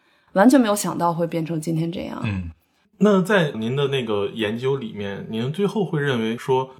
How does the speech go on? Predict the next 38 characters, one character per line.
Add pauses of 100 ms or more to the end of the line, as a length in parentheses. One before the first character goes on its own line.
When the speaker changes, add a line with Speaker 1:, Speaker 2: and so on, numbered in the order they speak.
Speaker 3:
这
样
一
个
信
任
变
革
所
带
来
的
价
值
到
底
是
一
个
什
么
样
的
机
制，
会
让
我
们
愿
意
去
花
钱
买
比
特
币、